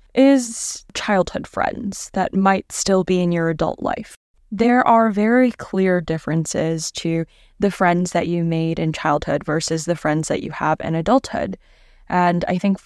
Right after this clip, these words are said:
childhood friendships often become more complicated than even adult friendships because there are two sides to it. On one hand, the friends that you made in childhood are almost the most innocent or pure kind of friends.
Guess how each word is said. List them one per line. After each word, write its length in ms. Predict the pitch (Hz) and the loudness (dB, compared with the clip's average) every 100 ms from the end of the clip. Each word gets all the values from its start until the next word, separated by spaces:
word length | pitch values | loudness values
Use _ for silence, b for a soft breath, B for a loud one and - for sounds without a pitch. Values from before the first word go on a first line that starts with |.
| _ - | _ -10
childhood 420 | - 214 226 190 | 2 4 4 2
friendships 540 | - 165 165 170 - - | 0 -2 0 -4 -4 -2
often 540 | 170 170 - 175 175 | -2 -2 0 2 2
become 420 | 170 - - 170 | -2 -4 -2 0
more 220 | 175 170 160 | 2 0 -2
complicated 680 | - 175 208 202 165 165 160 | -4 -2 0 0 0 0 2
than 120 | 170 | 2
even 200 | 170 165 | 2 0
adult 340 | 165 185 247 | 2 2 2
friendships 580 | - 170 160 170 - - _ _ - - | -2 -2 -2 -6 -8 -14 _ _ -20 -2
because 840 | 220 233 226 220 214 214 208 - - | -2 2 4 4 4 2 -4 -10 -8
there 260 | 190 240 247 | 2 4 6
are 60 | 254 | 4
two 180 | 254 | 2
sides 380 | 233 196 170 160 | 2 4 2 0
to 100 | - | -6
it. 180 | - - _ _ _ - - - _ - | -6 -6 _ _ _ -20 -20 -20 _ 2
On 160 | 214 | 6
one 180 | 220 285 | 8 6
hand, 540 | 277 180 165 165 165 - | 6 2 2 0 -2 -6
the 140 | 185 202 | -6 -2
friends 320 | 202 190 190 | 2 2 4
that 180 | 202 - | 2 2
you 180 | 202 196 | 2 2
made 220 | 180 170 | 2 2
in 80 | 170 | 0
childhood 540 | - 156 - 160 165 - - | -2 -2 0 -2 -2 -6 -2
are 100 | 180 | 0
almost 520 | 185 180 175 175 - | 2 2 2 -2 -4
the 60 | 190 | 2
most 380 | 185 175 - - | 2 2 -2 -4
innocent 640 | 190 185 165 - 160 170 - | 0 0 -2 -4 -4 -4 -4
or 300 | 170 165 156 | -4 -4 -8
pure 360 | - 285 285 294 | 0 4 6 4
kind 360 | - 175 160 - | 2 -2 -2 -6
of 100 | 160 | -10
friends. 720 | - - - - - - | -6 -6 -6 -10 -10 -14